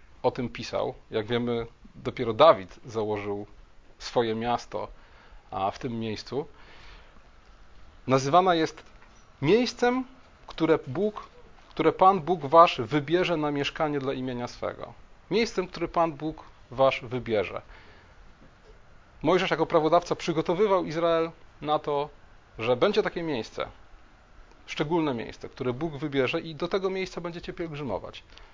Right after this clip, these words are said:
Tam będziecie oddawać Bogu cześć. Tam będziecie cieszyć się z owoców swojej pracy. Tam będziecie tworzyć wspólnotę,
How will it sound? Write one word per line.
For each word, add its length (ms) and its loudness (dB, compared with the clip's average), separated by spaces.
Tam 180 -2
będziecie 320 -4
oddawać 320 -4
Bogu 260 -8
cześć. 360 -10
Tam 200 -2
będziecie 340 -6
cieszyć 300 -8
się 100 -8
z 80 -10
owoców 340 -6
swojej 300 -10
pracy. 420 -4
Tam 240 6
będziecie 360 -2
tworzyć 520 -2
wspólnotę, 680 2